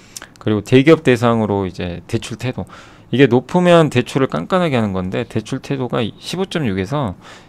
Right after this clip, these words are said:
이번 삼 분기 칠 정도로 떨어진 거예요. 그러니까 대출을 더 해주는 거죠. 예. 그러니까 경기가 그만큼 좋다는 얘기잖아요. 경기 안 좋으면 대출할 수가 없죠.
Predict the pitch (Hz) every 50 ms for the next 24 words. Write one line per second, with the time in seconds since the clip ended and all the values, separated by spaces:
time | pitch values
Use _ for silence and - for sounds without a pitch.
0 | _ _ - - 110 110 117 117 110 135 143 143 143 139 131 113 101 - - -
1 | 202 - 233 226 202 156 110 98 - 143 165 - 202 156 120 95 90 - 90 92
2 | 95 107 120 - - 110 - 151 160 - - 208 190 175 147 110 - - - -
3 | - - - _ - - 156 147 175 220 233 220 208 180 120 107 107 139 147 139
4 | - - - _ _ - _ _ - - - - - 95 92 92 - _ - -
5 | - - - - - - - 202 - 127 120 - - 160 180 185 202 180 175 151
6 | 165 127 131 131 117 104 - - - - 156 156 120 98 92 95 90 87 87 87
7 | 87 90 95 - - - - - _ - - 147 175 196 143 104 110 135 185 208
8 | 190 - 104 95 - - 120 107 - - 143 170 156 - - - 92